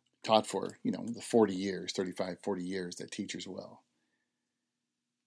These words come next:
And it was really the next line, she said, that really set us back. And she said, "You know something, I,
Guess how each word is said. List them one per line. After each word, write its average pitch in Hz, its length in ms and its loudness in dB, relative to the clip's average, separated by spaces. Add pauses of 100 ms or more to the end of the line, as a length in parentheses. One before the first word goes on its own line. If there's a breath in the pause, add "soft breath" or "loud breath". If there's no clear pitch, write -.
(200)
And 113 460 6
it 131 80 6
was 120 200 8
really 143 180 10
the 120 80 8
next 120 340 8
line, 113 460 4
she 92 180 -2
said, - 400 -4 (1000)
that 107 120 0
really 120 420 8
set 98 220 4
us 92 100 -2
back. - 440 -8 (1600)
And 123 80 2
she - 80 2
said, 120 220 4
"You 127 80 8
know 135 100 6
something, 131 420 6
I, 117 200 2